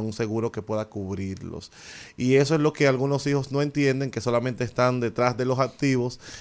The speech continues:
y se olvidan que los pasivos también son una responsabilidad de,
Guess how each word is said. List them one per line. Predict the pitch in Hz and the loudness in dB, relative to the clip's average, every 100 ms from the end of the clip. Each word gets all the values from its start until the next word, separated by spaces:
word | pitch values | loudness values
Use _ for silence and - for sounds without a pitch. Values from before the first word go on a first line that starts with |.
| - | -6
y | 139 | -2
se | 135 | 4
olvidan | 147 135 131 | 4 6 4
que | 120 | 2
los | 120 117 | -2 0
pasivos | 117 - 120 123 | 0 0 -2 2
también | 123 113 117 110 | 0 2 0 0
son | 113 | -2
una | 113 113 | -2 -2
responsabilidad | 107 107 - 104 107 101 98 101 101 98 - - - | -2 -4 -4 -4 -2 -2 0 -2 -2 -4 -14 -20 -14
de, | - 110 107 104 104 | 2 6 8 8 4